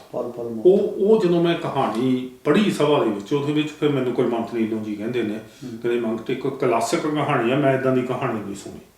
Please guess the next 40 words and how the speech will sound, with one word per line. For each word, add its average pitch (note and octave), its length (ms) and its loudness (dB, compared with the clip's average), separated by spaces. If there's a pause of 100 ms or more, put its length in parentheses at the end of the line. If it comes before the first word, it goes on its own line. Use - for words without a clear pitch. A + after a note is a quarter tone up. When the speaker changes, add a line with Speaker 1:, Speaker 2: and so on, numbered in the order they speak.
(460)
Speaker 1:
ਬਿਲਕੁਲ। A2 360 -12 (540)
Speaker 2:
ਹਾਂ। G#2+ 280 -4 (880)
Speaker 1:
ਤੇ - 60 -12 (160)
Speaker 2:
ਤੇ A#2 380 4
ਸੁਰਜੀਤ C3+ 480 2
ਖੁਰਸ਼ੀਦੀ C3 500 -2
ਜੀ C#3+ 100 0
ਵੀ D3 100 2
ਸੀ D3 200 -2
ਮੀਟਿੰਗ C#3 260 -2
ਦੇ B2+ 100 2
ਵਿੱਚ। B2+ 280 -2 (280)
Speaker 1:
ਅੱਛਾ - 220 -12
ਜੀ। G#2 200 -12 (640)
Speaker 2:
ਤੇ A#2 340 4
ਉਹਨਾਂ G3 240 6
ਨੇ G3 100 6
ਵੀ F#3 100 4
ਬੜੀ C#3+ 280 2
ਉਹਦੀ D#3+ 160 4
ਪ੍ਰੇਜ਼ B2+ 340 0
ਕੀਤੀ C3+ 300 -6
ਤੇ D3+ 100 -2
ਫਿਰ D3 280 2
ਮੈਂ D#3+ 160 2
ਹੈਗਾ B2+ 240 0
ਜਿਹੜਾ B2+ 180 0
ਉਹ D3 120 -2
ਕਹਾਣੀਆਂ B2+ 540 0
ਪੜ੍ਹਨ, D3+ 300 2
ਕਹਾਣੀਆਂ A#2+ 440 -2
ਤੋਂ B2+ 100 -6
ਫਿਰ C#3 140 -6
ਮੈਂ C3 80 0
ਲਿਖਣ B2 280 -2
ਲੱਗ A2+ 160 -2
ਹੀ C#3+ 140 -2
ਗਿਆ C#3+ 160 2
ਸੀਗਾ। D3 260 -2
Speaker 1:
ਹੂੰ। B2+ 320 -4